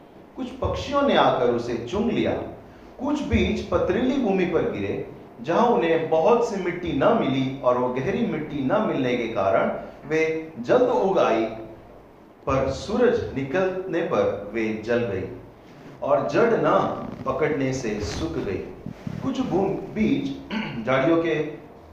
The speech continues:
झाड़ियों में गिरी और झाड़ियों ने बढ़कर उसे दबा डाला, पर कुछ बीज अच्छी भूमि पर गिरे और फल लाए, कोई सौ, कोई तीस,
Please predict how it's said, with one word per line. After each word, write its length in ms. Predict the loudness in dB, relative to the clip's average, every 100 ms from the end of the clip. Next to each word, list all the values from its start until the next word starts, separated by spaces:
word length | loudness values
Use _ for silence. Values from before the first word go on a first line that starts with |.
| -20 -20 -20 -18 -2
झाड़ियों 360 | 0 2 2
में 180 | 2 0
गिरी 440 | 0 -2 -4 -8 -14 -20 -6 0
और 200 | 0 4
झाड़ियों 420 | 4 4 4 4
ने 440 | 4 2 -2 -6 -14 -18 0
बढ़कर 420 | 6 6 6 4
उसे 520 | 2 0 0 -2 -4 -8 -6
दबा 260 | 0 4 4
डाला, 460 | 2 -2 -6 -12 -18 -20 -20 -20 -14
पर 60 |
कुछ 300 | -12 -10 -12
बीज 500 | -4 0 2 0 -4 -12 -18 -14
अच्छी 300 | -14 -12 -12
भूमि 300 | -8 -6 -4
पर 480 | 0 2 0 -2 -10 -16 -18 -8
गिरे 460 | -4 -4 -6 -8 -14 -20 -6
और 220 | -4 -2
फल 180 | 0 2
लाए, 420 | 4 4 4 -2 -6
कोई 140 | -8 -8
सौ, 640 | -4 0 2 2 0 -4 -12 -12 -8
कोई 120 | -6
तीस, 680 | -6 -2 0 0 -2 -6